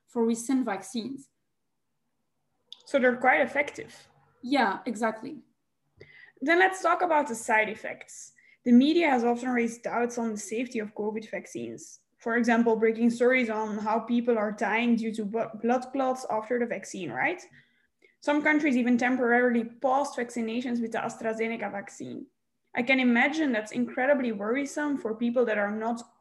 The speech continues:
Speaker 2: doctors, not in the pharmaceutical industry, and have trouble really understanding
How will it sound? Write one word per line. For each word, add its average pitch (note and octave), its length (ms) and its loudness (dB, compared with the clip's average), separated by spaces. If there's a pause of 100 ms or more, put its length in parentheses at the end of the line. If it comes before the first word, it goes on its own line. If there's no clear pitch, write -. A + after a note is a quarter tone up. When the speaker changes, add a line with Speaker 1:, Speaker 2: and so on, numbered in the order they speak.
(140)
Speaker 2:
doctors, - 600 -8 (260)
not A#3+ 140 6
in B3+ 100 4
the A#3+ 80 4
pharmaceutical C4+ 640 -2
industry, D4 600 -2 (200)
and B3 100 0
have B3+ 160 -4
trouble C#4+ 300 2
really C4 320 2
understanding C4+ 960 -2